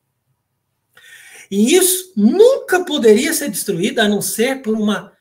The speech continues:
ostensiva campanha anticatólica. E essa ostensiva campanha anticatólica começa pelo protestantismo, que tem sempre o mesmo espírito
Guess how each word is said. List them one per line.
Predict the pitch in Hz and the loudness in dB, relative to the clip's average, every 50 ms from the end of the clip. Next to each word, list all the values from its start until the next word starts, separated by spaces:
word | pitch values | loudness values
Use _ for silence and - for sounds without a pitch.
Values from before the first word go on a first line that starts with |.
| _ _ _ _ _ _ _ | _ _ _ _ _ _ _
ostensiva | - 254 320 359 359 359 - - - - - 254 233 196 165 - - - - - 262 302 320 330 302 285 | 0 0 2 0 0 -2 -4 -8 -8 -8 -6 -6 -4 -4 -4 -6 -6 -6 -8 -8 -8 -8 -8 -8 -10 -10
campanha | - - 220 202 175 139 - - 175 175 180 196 233 254 277 269 - _ _ _ _ _ _ _ _ _ _ _ _ _ _ _ _ _ _ | -8 -6 -6 -6 -6 -8 -10 -10 -8 -6 -6 -4 -6 -6 -8 -12 -16 _ _ _ _ _ _ _ _ _ _ _ _ _ _ _ _ _ _
anticatólica. | 240 262 330 - - - 262 220 - - 135 117 - _ _ _ _ _ _ _ _ _ _ _ _ _ _ _ _ _ _ _ _ - - - - - - - - - - | -2 -2 -2 -4 -4 -6 -6 -6 -6 -10 -16 -20 -20 _ _ _ _ _ _ _ _ _ _ _ _ _ _ _ _ _ _ _ _ -20 -20 -20 -20 -20 -20 -20 -20 -16 -6
E | 156 165 | -2 2
essa | 185 226 254 247 302 | 2 2 2 2 -2
ostensiva | - - - 262 233 202 - - - 294 320 320 | -4 -2 0 0 0 0 -2 -4 -4 -6 -6 -4
campanha | 320 269 240 214 - 202 196 190 190 | -2 0 0 0 0 0 -2 0 0
anticatólica | 202 214 208 - 226 190 147 - - 175 165 151 147 160 | 0 -2 -2 -4 -6 -6 -6 -4 -4 -4 -4 -4 -6 -10
começa | - - 185 185 190 185 180 160 - - 135 | -10 -10 -6 -2 0 0 0 -2 -4 -8 -10
pelo | - 185 180 175 | -8 -6 -6 -4
protestantismo, | 180 208 202 202 214 190 - 185 170 147 - - 185 208 240 - - _ _ _ _ _ _ _ _ _ _ _ _ _ _ _ _ _ _ _ _ | -2 -2 -2 0 -2 -4 -4 -6 -8 -8 -8 -8 -8 -10 -10 -10 -14 _ _ _ _ _ _ _ _ _ _ _ _ _ _ _ _ _ _ _ _
que | - 190 - | -16 -14 -4
tem | - 240 247 | -2 -2 -2
sempre | 226 240 - - 330 359 359 320 | 0 -2 -4 -2 -2 -4 -2 -2
o | 302 226 | 0 2
mesmo | 220 254 277 269 269 262 | 2 2 2 0 -2 -4
espírito | - - - 208 196 196 208 214 - - _ | -6 -6 -6 -8 -8 -8 -8 -12 -14 -16 _